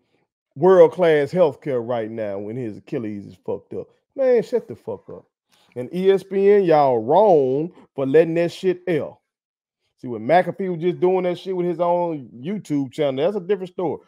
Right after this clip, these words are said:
But now y'all motherfuckers are in bed with that shit. And y'all just letting it roll. And again, I'm also saying that as somebody who has a son with autism.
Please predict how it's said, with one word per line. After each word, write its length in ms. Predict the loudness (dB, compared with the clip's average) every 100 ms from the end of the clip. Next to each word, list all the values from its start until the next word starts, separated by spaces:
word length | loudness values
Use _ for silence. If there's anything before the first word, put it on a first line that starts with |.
| _
But 80 | -12
now 300 | -2 0 2
y'all 300 | 2 2 2
motherfuckers 540 | 2 2 0 -2 -2 0
are 160 | 2
in 160 | 0 0
bed 320 | 2 2 0
with 100 | -4
that 180 | -6 -6
shit. 320 | -8 -14 -14 _ _ _
And 100 | -6
y'all 200 | -2 -2
just 180 | -2 -8
letting 280 | -6 -6 -6
it 60 |
roll. 420 | -6 -2 -2 -4 -14 _ _ _ _ _ _ _ _ _ _ _ _
And 160 | -2 -2
again, 340 | 2 2 2 -2 -6
I'm 120 | 2
also 400 | 6 6 4 0
saying 360 | -2 -2 -2 0
that 200 | 0 -2 _
as 240 | 0 0 2
somebody 360 | 0 2 2
who 100 | 4
has 180 | 2 2
a 60 | -4
son 320 | -6 -2 2
with 100 | 2
autism. 640 | 4 2 0 -6 -8 -12